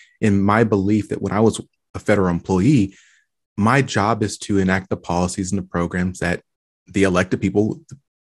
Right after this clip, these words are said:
citizens elected into office. Um, but I don't know. Like, have we, have we moved into a different time where this is not the case anymore? 'Cause you, you hear about it so often of,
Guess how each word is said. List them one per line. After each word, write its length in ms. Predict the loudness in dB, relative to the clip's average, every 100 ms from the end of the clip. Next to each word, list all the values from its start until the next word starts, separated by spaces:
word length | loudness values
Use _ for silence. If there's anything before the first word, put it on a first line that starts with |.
| _ 0
citizens 540 | 0 0 -2 -2 -2
elected 320 | -2 -2 -2
into 120 | -2 0
office. 420 | -2 -2 -4 -6 -20 -20 _ -2
Um, 420 | 0 2 0 -6 _ _ 0
but 240 | 0 0 -10 _ _ _ -4
I 80 | 2
don't 220 | 4 4
know. 180 | 4 4
Like, 200 | 2 -2
have 280 | -2 0 2
we, 80 | 2 0
have 220 | -2 4
we 100 | 4
moved 360 | 6 4 2 0
into 300 | 0 0 -4
a 60 |
different 460 | 0 -2 -2 -8 -6
time 540 | -2 0 0 -2 -4 2
where 280 | 2 2 -6 _ _ 0
this 180 | 0 2
is 160 | 0 2
not 300 | 0 0 -2
the 60 |
case 300 | 0 0 0
anymore? 220 | -2 -2 -4
'Cause 200 | -2 -2
you, 60 |
you 180 | 2 2
hear 280 | 2 0 2
about 200 | 0 -2
it 80 | -2
so 480 | -6 2 4 4 2
often 540 | -2 -2 0 -2 -2 -16 -12 0
of, 300 | 2 2